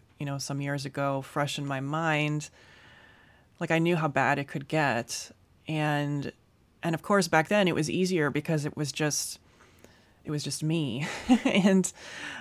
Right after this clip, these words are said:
I didn't also have to worry about taking care of a newborn or any of that. Um, by the way, I had zero experience with babies or children. I never babysat. I never <laughs> held a baby. So, like, you know,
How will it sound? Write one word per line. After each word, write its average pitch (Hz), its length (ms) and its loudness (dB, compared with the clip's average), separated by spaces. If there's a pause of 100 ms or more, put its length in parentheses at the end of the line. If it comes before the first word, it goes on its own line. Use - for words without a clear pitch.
I 175 120 4
didn't 180 300 4
also 202 360 4
have 170 220 4
to 160 80 -2
worry 156 240 4
about 143 260 4
taking 151 300 -2
care 147 220 2
of 147 120 -2
a 143 60 -2
newborn 147 680 0
or 135 200 0
any 156 260 -2
of 135 140 -6
that. 156 540 2 (140)
Um, 143 420 -2 (100)
by 175 160 2
the 160 80 2
way, 143 140 2
I 127 100 2
had 151 340 0 (120)
zero 170 460 4
experience 147 640 -2
with 139 380 -6 (340)
babies 139 460 -2
or 139 100 -2
children. 135 680 -2 (420)
I 147 100 2
never 156 240 4
babysat. 147 640 4
I 147 60 4
never 156 220 4
<laughs> 160 120 2
held 160 180 8
a 165 60 2
baby. 143 560 2
So, 165 280 2
like, 147 340 2 (400)
you 233 140 0
know, 160 300 4